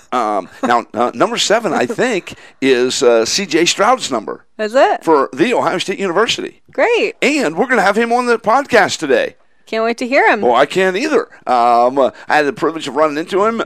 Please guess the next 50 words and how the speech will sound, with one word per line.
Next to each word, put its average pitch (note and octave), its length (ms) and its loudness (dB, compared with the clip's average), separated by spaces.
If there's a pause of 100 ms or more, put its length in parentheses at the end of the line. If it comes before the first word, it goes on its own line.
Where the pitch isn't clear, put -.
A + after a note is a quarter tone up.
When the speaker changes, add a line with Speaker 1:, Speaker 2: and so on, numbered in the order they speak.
Speaker 1:
at G#2+ 260 0
the B2+ 280 -4
end D#3 180 0
of B2+ 120 0
the C3+ 100 -2
Ohio B2 220 2
State-Penn C3 460 -2
State E3 300 -2
game, A3+ 300 -2 (220)
which D#3 240 -2
they, A2 400 0
uh, F#2+ 320 2
won F3 420 2
again. D#3+ 560 0
I G2+ 80 -4
don't G2+ 120 -6
know G2+ 40 -6
if - 120 -12
you G2+ 60 -10
knew G#2+ 140 -6
that F#2+ 160 -6
or F#2+ 80 -14
not, F2+ 200 -8
but G3 80 -4
Speaker 2:
I - 100 -2
Speaker 1:
they A#2 60 0
Speaker 2:
did. F3+ 440 0
Speaker 1:
won. F#3 100 -16 (220)
Uh, G#2 220 -2
Speaker 2:
Thank - 260 -10
Speaker 1:
you, - 80 -8
Speaker 2:
you F2+ 80 -6
Speaker 1:
you - 80 -6
Speaker 2:
so - 60 -8
Speaker 1:
remember C3+ 160 -4
the F3+ 80 -6
Speaker 2:
much. F3 80 -4
Speaker 1:
score? C#3+ 300 2 (100)
Speaker 2:
I G3 160 0
don't. E3+ 480 -8
Speaker 1:
Oh, C3+ 880 0
okay. G#2 420 -4
You A#2 140 -8
would B2+ 140 0
if - 80 -16
you A2+ 80 -4
were G#2+ 60 -4
a F2+ 40 -18
fan, F#2+ 240 -10
but, B2 180 -4